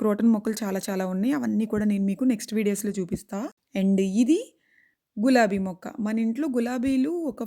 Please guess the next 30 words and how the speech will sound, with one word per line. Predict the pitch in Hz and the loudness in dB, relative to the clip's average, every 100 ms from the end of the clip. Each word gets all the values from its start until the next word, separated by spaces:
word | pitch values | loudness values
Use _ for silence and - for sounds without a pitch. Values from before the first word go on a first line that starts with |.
| - | -2
ఫోర్ | 226 214 | 0 0
ఫైవ్ | 233 220 214 | -2 -4 -2
కలర్స్ | 208 214 226 | -2 -2 -2
ఉన్నాయి. | 185 175 180 277 508 _ _ _ _ _ _ - | -2 -2 -2 -2 -4 _ _ _ _ _ _ -4
లాస్ట్ | 208 208 240 | -2 0 0
టైమ్ | 226 226 | 2 4
కూడా | 226 311 | 2 2
వైట్ | 220 208 208 | 2 2 0
గులాబీ | 220 208 202 202 | 0 2 0 -2
తెచ్చాము, | 180 - 185 185 311 440 294 | -6 -6 -6 -2 -4 -4 -8
కానీ | 202 196 196 | -4 -2 -2
అది | 185 202 | -2 -2
కూడా | 202 285 240 | -2 -2 -2
మరి | 196 190 | -2 -2
ఏమైందో | 190 190 196 190 | -2 -2 -2 -2
తెలియదు, | 185 190 208 | -2 -2 -4
చనిపోయింది. | 180 180 180 170 180 320 - _ _ _ _ - | -4 -4 -4 -4 -4 -6 -8 _ _ _ _ -10
So | - 202 | -2 0
మళ్ళీ | 190 226 294 | 2 2 2
ఈసారి | 220 214 202 196 | 2 0 0 0
తీసుకొచ్చామన్నమాట. | 196 214 196 202 185 180 175 175 190 269 - _ _ _ _ _ _ - | -2 -4 -4 -6 -6 -6 -6 -6 -6 -6 -8 _ _ _ _ _ _ -4
మట్టిలో | 202 196 233 233 | -2 2 2 2
పెట్టేంత | 226 208 208 202 208 | 0 0 0 0 0
ప్లేస్ | 208 208 220 226 | 2 2 2 2
లేదు, | 202 190 196 - _ _ _ _ - 208 | 4 2 0 -4 _ _ _ _ -4 0
ఎందుకంటే | 214 226 214 208 277 233 | 2 2 0 0 -2 -2
చాలా | 190 190 202 254 269 | -2 0 0 0 0
చిన్న | 220 196 190 | 0 0 2
గార్డెన్. | 185 175 185 190 - _ _ - | 0 0 -4 -6 -8 _ _ -4
ఇంకేం | 226 226 226 | 0 4 4